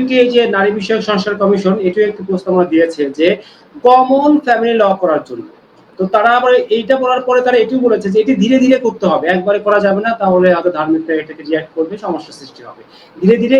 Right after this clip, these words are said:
এটা করার প-, করার ফলে একটা কমন ফ্যামিলি ল তৈরি করব, যে কমন ফ্যামিলি ল সবার জন্য সেটা, সেটা হবে। তো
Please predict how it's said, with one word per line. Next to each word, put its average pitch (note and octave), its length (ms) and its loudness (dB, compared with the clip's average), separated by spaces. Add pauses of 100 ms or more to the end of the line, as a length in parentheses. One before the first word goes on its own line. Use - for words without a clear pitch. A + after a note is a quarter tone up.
এটা A#3+ 140 -4
করার A3+ 320 0
প-, G3 200 -10
করার G3+ 260 0
ফলে A3 160 2 (380)
একটা A3+ 120 -4 (100)
কমন A#3 320 2 (400)
ফ্যামিলি A#3 380 0
ল - 20 4 (140)
তৈরি A3 260 2
করব, G3+ 160 0 (260)
যে A#3 120 2
কমন A#3+ 300 2
ফ্যামিলি A3+ 400 -2
ল - 20 2 (480)
সবার C4+ 280 2
জন্য A#3+ 260 0
সেটা, G#3 300 0
সেটা F#3+ 240 0
হবে। F3+ 180 0 (400)
তো C4 100 -2